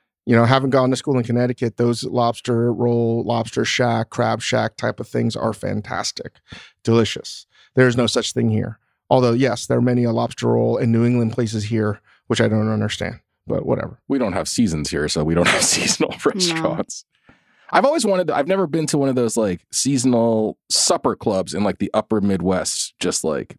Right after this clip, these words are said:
Speaker 2: tucked into the woods or whatever. Those seem interesting to me, but I have
Speaker 3: What do
Speaker 2: no
Speaker 3: you
Speaker 2: experience
Speaker 3: mean?
Speaker 2: with them. This,
Speaker 3: Can you
Speaker 2: there's,
Speaker 3: describe?
Speaker 2: they're, like, they're a dying breed, but you have these, like, rush-, these summer-only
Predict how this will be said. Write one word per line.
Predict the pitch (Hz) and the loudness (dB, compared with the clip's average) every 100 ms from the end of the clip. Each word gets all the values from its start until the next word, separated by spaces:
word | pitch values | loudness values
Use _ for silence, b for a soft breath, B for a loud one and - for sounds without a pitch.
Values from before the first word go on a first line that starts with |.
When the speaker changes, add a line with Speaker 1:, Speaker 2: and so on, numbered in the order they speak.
| _ | _
Speaker 2:
tucked | - 85 - | -4 -4 -2
into | 87 82 | -2 0
the | 80 | 0
woods | 80 82 78 | 0 -2 -4
or | |
whatever. | 78 76 65 | -4 -4 -4
Those | - - | -6 -4
seem | - - | -6 -6
interesting | 131 - - - | -8 -8 -10 -10
to | - | -10
me, | - - _ _ _ _ _ _ | -10 -12 _ _ _ _ _ _
but | - | -2
I | 82 | -2
have | 78 | 0
Speaker 3:
What | |
do | |
Speaker 2:
no | - | 0
Speaker 3:
you | |
Speaker 2:
experience | 185 262 - - | -2 -2 -4 -6
Speaker 3:
mean? | |
Speaker 2:
with | - | -10
them. | - - b b b b - | -12 -14 b b b b 2
This, | 135 | 4
Speaker 3:
Can | 190 | 4
you | 160 | 4
Speaker 2:
there's, | 151 | 2
Speaker 3:
describe? | - 185 | -2 0
Speaker 2:
they're, | 151 147 | 2 2
like, | 143 120 | 0 0
they're | 151 160 | 0 2
a | 143 | 0
dying | 117 120 147 165 107 | 0 0 0 0 0
breed, | 127 185 107 | 0 0 0
but | 110 | 0
you | 113 | 0
have | 120 113 | 0 0
these, | 113 | 0
like, | 117 98 - | 0 -2 -4
rush-, | 104 120 - | -2 0 0
these | 123 110 | -2 0
summer-only | - 127 127 107 113 117 113 110 104 | 2 2 2 2 2 2 2 2 0